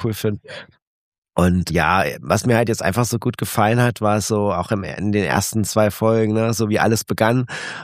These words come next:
Speaker 1: wo ihr einfach mal so eure eigene Gaming-Historie noch mal so ein bisschen erzählt habt, so wie wir das heute jetzt am Anfang auch so ein bisschen gemütlich gemacht haben, ne.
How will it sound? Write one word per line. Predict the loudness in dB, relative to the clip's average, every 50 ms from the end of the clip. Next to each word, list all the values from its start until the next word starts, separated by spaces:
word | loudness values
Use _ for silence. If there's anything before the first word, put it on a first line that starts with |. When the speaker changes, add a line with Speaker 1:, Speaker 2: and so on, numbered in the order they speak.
| -16 -16
Speaker 1:
wo | -14 -10 -8 -6 -4 0 2 2
ihr | 4 4 2
einfach | 2 2 2 2
mal | 2 2 2 2
so | 2 0 0
eure | 0 0 0 0 -2
eigene | -2 -2 0 0 -2 -2
Gaming-Historie | 0 0 0 2 2 2 2 0 0 -2 -4 -4 -2 -2 0 0 0 0
noch | 0 0 0
mal | -2
so | -4 -6
ein |
bisschen | -6 -4 -2 -2
erzählt | -2 -2 0 2 2 4 4 4 4
habt, | 4 4 4
so | 2 -2 -2
wie | -2
wir | -2 -2
das | -2 -4 -2 0
heute | 0 0 0 0 -4
jetzt | -6 -4 -4
am | -2 -2
Anfang | -2 -4 -4 -4 -6 -4
auch | -4 -6 -6
so | -6 -6
ein | -6
bisschen | -6 -6 -6 -4
gemütlich | -4 -4 -6 -6 -10 -12 -8
gemacht | -4 -2 -2 -2 -2 -2 -4 -4
haben, | -4 -2 -2 -2
ne. | -2 -4 -4